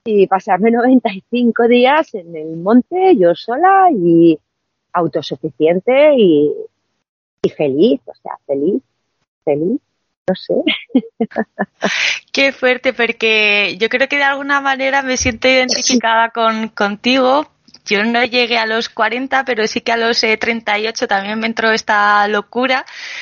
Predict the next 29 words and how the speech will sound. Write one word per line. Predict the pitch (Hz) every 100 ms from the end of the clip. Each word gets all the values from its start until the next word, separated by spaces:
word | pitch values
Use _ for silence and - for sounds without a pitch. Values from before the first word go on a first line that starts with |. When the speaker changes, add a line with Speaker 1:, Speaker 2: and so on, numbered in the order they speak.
| -
Speaker 2:
y | - - 214 202
dejé | 180 190 196 214 208 214 208
el, | 208 196 190
el, | - 196 190 190 196
el | 196 202
curro | 240 269 269
y | 233 202 190
en | 185 185
mi | 175
caso, | 180 185 208 208 202
pues, | - 190 180 180 -
eh, | 175 175 175 170 170 185
no | 196
sola, | 185 208 220
sino | 233 214 196 180
acompañada | 175 185 - 180 180 185
de | 196 202 196 196
mis | 202 196
chicos, | - 220 233 247
nos | 226
cogimos | - - 190 185
una | 202 196 196 196 196
caravana | - 190 190 190 202 220
y |
nos | 190 180
pusimos | - 175 180 175 175
a, | 170 170 170 170
a | - 170
viajar. | 175 170 302